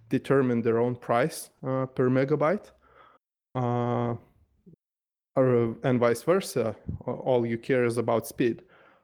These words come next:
So yeah, uh, s-, you will be able to find, uh, faster nodes with faster internet connection. Of course, they might be a little bit more,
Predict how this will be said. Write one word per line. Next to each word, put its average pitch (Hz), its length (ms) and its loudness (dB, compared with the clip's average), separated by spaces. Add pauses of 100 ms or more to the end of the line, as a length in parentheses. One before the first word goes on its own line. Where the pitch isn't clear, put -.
(420)
So 117 120 0
yeah, 185 240 0 (160)
uh, 113 420 -6 (180)
s-, - 200 -20
you 117 220 0
will 123 160 4
be 123 120 2
able 120 200 -2
to - 120 -18
find, 113 440 -4
uh, 113 300 -4 (280)
faster 170 380 -2
nodes 113 320 -6 (420)
with 117 160 0
faster 135 380 0
internet 113 400 -6
connection. 120 480 -4
Of 123 160 -4
course, 131 280 0
they 123 120 0
might 113 320 0
be 113 140 -2
a 110 40 -2
little 110 200 0
bit 110 200 -6
more, 113 380 -4